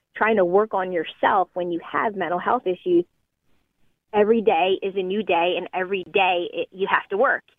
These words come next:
You can't put your recovery on the back burner and say, "I'm not gonna do it today because it's Easter Sunday," or, "I don't feel like doing it today because it's rainy out."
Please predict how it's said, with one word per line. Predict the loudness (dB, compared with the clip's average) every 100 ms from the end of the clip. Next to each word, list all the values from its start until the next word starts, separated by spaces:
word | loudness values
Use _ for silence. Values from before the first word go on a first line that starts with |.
| _ _ -20
You | -18 -8
can't | -8 -6
put | -8
your | -4 -2
recovery | -2 -2 -4 -2 -4
on | -4 -6
the | -4
back | -4 -4 -8
burner | -6 -2 -2 -2
and | -6 -2
say, | 0
"I'm | 2
not | 0 0
gonna | -4
do | 0 0
it | 0
today | 0 0 0
because | -4 -8 -10
it's | -8
Easter | -10 -10 -12 -8
Sunday," | -6 -2 -2 0
or, | 0 -2 -4 -16 -12 -2
"I | -2
don't | 0
feel | 2 4
like | 4 0
doing | 0 0
it | -2
today | 0 2 2 0
because | -4 -4 -2 -2
it's | -4 -6
rainy | -4 -4 -2 0
out." | 4 2